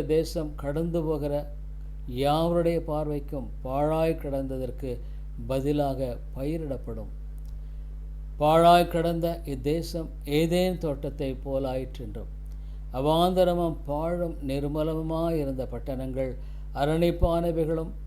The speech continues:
குடியேற்றப்பட்டவைகளுமாய் இருக்கிறது என்றும் சொல்லுவார்கள். "கர்த்தராகிய நான் நிர்மலமாக்கினவைகளை கட்டுவே-, கட்டுகிறேன் என்றும் பாலானதை பயிர் நிலமாக்குகிறேன்" என்றும்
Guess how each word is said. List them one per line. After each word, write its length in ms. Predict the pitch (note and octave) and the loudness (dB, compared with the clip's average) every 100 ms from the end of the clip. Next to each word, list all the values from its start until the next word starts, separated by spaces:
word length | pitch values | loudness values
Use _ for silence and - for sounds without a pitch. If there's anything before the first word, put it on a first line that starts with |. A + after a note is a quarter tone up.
| - | -8
குடியேற்றப்பட்டவைகளுமாய் 1400 | C#3+ D3 D#3+ E3+ F3 F3+ F3 D#3 E3 D#3+ D#3 D3+ D3 C#3+ C#3 | -2 2 4 4 2 -2 -2 0 2 2 0 0 -2 -2 -2
இருக்கிறது 480 | D#3+ - E3+ D#3+ | -2 -2 -2 0
என்றும் 280 | D3 B2 A2+ | -2 -2 -4
சொல்லுவார்கள். 680 | - B2 B2 A2+ G#2+ A2 G#2+ - - - - - - - - - - - - | -4 -6 -4 -4 -4 -6 -8 -8 -8 -10 -8 -10 -10 -10 -10 -8 -8 -8 -8
"கர்த்தராகிய 640 | A#2+ - C#3+ C#3+ D3 C#3+ C#3+ | -6 2 6 6 6 6 4
நான் 260 | C#3 C#3 | 2 2
நிர்மலமாக்கினவைகளை 1160 | D3 D3+ D#3+ D#3 D3+ D3+ D3+ D#3+ D3 C#3+ C#3 C#3 C3+ | 2 2 2 0 2 0 0 -2 -2 0 0 -2 -4
கட்டுவே-, 560 | B2+ - B2+ A2+ G#2+ | -6 -6 -6 -6 -6
கட்டுகிறேன் 640 | A2+ A#2+ - A#2 A2 G2+ G2+ - - - - - - | -6 -6 -6 -6 -6 -6 -6 -8 -10 -10 -8 -8 -6
என்றும் 640 | B2+ C#3 D3 D3 D3+ C3+ - | -2 0 0 2 2 0 -2
பாலானதை 680 | C#3 C#3+ D#3 D#3 D#3+ D#3+ D#3 C#3+ | 4 6 6 4 4 2 2 0
பயிர் 320 | C#3 C#3 D#3 D3+ | -2 0 0 0
நிலமாக்குகிறேன்" 880 | D3 D3 C3+ C3 - C3 C3+ C3+ B2 | -2 0 -2 -4 -6 -4 -2 -2 -2
என்றும் 300 | A2 G#2+ | -4 -6